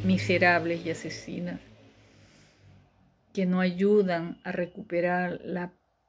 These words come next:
paz y la tranquilidad de salud a los pobladores, todo lo contrario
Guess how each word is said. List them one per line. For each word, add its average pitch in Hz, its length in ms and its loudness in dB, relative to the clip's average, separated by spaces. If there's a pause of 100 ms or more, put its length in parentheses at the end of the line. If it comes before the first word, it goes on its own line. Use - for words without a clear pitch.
(240)
paz 190 460 4 (1120)
y 190 60 -4
la 180 180 2
tranquilidad 175 880 -2
de 175 100 -2
salud 175 640 -4 (2000)
a 185 40 0
los 175 140 0
pobladores, 160 800 -2
todo 185 240 0
lo 180 140 -2
contrario 165 680 -12